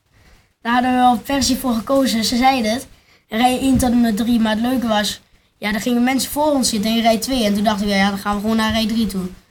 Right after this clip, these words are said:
En, nou, dat was uiteindelijk ook wel gelukkig, omdat ze vertelden, rij één tot en met drie wordt nat.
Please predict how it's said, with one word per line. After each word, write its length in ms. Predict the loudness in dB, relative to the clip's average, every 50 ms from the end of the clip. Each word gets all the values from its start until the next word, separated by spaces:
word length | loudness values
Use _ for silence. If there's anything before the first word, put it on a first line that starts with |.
| _ _ _ _ _ _ _ _ _
En, 460 | -4 -2 0 2 2 2 0 0 -2 -4 -10 _ -20 -20 _
nou, 160 | -8 -4 -2
dat 100 | -2 0
was 160 | 0 0 0 0
uiteindelijk 380 | 2 2 2 2 2 0 0
ook 80 | 0 0
wel 120 | 0 0
gelukkig, 420 | 0 0 0 0 0 -2 -2 -2 0
omdat 280 | 0 0 0 0 -2
ze 60 | -4
vertelden, 360 | -6 -4 0 0 2 2 2 0
rij 200 | 0 -2 -2 0
één 160 | 2 2 2
tot 180 | 2 2 0 0
en 60 | 0
met 180 | 0 0 0 0
drie 240 | 0 2 2 2
wordt 180 | 2 2 0 0
nat. 340 | 0 0 0 0 -2 -6